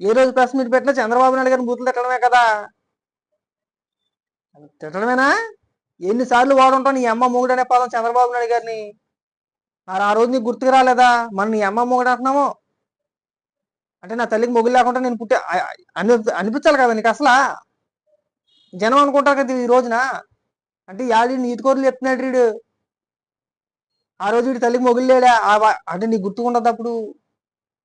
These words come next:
సమాధానం చెప్పు, నీ తల్లికి నువ్వు మొగుడు లేకుండానే పుట్టావా? లేదు కదా.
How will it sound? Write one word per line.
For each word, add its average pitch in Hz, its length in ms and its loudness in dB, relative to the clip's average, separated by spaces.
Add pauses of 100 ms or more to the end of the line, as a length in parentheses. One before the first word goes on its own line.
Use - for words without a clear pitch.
(1200)
సమాధానం 285 560 -2
చెప్పు, 262 640 -2
నీ 196 140 -2
తల్లికి 233 360 -4
నువ్వు 294 180 -4
మొగుడు 214 220 -2
లేకుండానే 240 360 -2
పుట్టావా? 170 640 -4 (520)
లేదు 208 220 -10
కదా. 170 400 -8